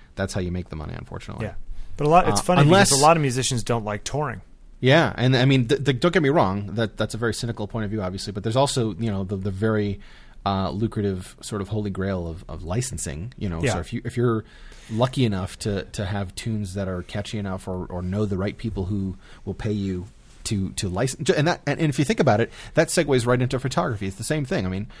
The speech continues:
Speaker 1: how
Speaker 2: Sure.
Speaker 1: many amazingly talented photographers do we know? I mean, I know shitloads of amazing musicians and shitloads of amazing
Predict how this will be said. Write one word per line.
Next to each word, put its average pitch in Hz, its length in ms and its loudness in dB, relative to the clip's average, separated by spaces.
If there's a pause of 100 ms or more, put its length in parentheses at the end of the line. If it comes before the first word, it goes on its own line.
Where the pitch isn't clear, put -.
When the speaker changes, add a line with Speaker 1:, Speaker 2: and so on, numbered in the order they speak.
(160)
Speaker 1:
how 151 100 4
Speaker 2:
Sure. - 20 6
Speaker 1:
many 175 220 4
amazingly 139 580 4
talented 127 480 0
photographers 120 540 0
do 104 100 0
we 95 80 0
know? 87 200 -2
I 101 80 -2
mean, 117 120 2
I 135 60 4
know 127 160 2
shitloads 139 520 -2
of 113 100 -2
amazing 110 280 0
musicians 147 420 -2
and 110 100 -2
shitloads 120 320 -4
of 110 80 -4
amazing 110 360 -2